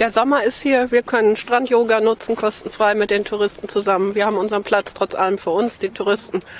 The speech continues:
kommen, bereichern uns ein bisschen. Die Buden sind mehr auf. Wir f-,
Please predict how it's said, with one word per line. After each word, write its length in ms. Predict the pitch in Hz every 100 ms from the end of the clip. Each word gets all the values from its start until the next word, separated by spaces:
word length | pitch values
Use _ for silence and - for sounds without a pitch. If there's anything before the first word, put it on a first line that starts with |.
| - -
kommen, 300 | - 320 320
bereichern 520 | 254 226 226 226 220 220
uns 200 | 226 -
ein 40 |
bisschen. 340 | 208 - 202 208
Die 80 |
Buden 260 | 208 226 208
sind 240 | 208 214
mehr 240 | 214 208 156
auf. 260 | 190 - - - - - - -
Wir 140 | 254 233
f-, 240 | - -